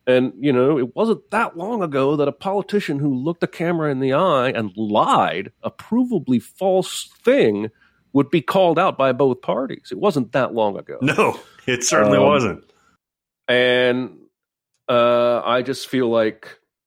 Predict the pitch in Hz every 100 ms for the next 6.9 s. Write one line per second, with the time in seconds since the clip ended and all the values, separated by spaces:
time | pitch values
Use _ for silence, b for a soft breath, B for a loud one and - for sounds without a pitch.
0 | _ _ - 113 131 131 - 107 101 92
1 | - 92 110 117 - - - _ 117 -
2 | _ 113 104 104 - 107 104 104 92 -
3 | 92 90 87 _ 92 92 92 87 95 92
4 | - - 95 101 - _ - 104 92 87
5 | - - - 87 85 80 - 92 104 101
6 | 85 85 92 - 92 92 92 92 92